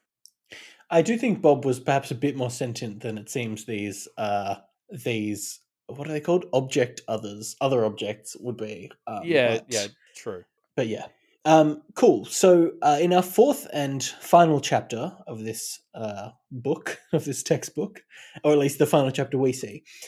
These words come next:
Speaker 1: we learn about some variations o-, on implements and other rituals that have kind of similarities to the implement ritual.
Speaker 2: Yeah. Like, I already brought up the ascetic ritual, which is kind of, you know, the, it feels very Buddhist to me, this,
Speaker 1: Mm.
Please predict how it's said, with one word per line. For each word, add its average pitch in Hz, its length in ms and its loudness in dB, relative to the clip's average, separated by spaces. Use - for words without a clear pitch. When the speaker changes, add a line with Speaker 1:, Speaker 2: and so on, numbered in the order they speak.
Speaker 1:
we 185 100 12
learn 240 160 12
about 220 220 8
some 185 140 2
variations 165 880 4
o-, 139 200 2
on 143 320 0
implements 131 560 -4
and 123 160 -4
other 151 240 4
rituals 135 440 0
that 131 120 -6
have 123 180 -2
kind 196 180 -2
of 151 80 -4
similarities 127 760 -2
to 120 100 -6
the 110 120 -8
implement 110 400 -12
ritual. - 520 -20
Speaker 2:
Yeah. 95 420 -2
Like, - 180 -6
I 131 40 8
already 139 160 4
brought 117 240 4
up 113 160 0
the 107 180 -12
ascetic 113 440 -8
ritual, 139 420 -6
which 120 220 -14
is 113 80 -20
kind 107 220 -10
of, 101 100 -12
you 117 140 -6
know, 104 260 -8
the, 101 320 -10
it 123 120 -12
feels 143 560 4
very 117 400 2
Buddhist 110 760 -10
to - 120 -16
me, 127 380 -8
this, 120 420 -12
Speaker 1:
Mm. 113 360 -10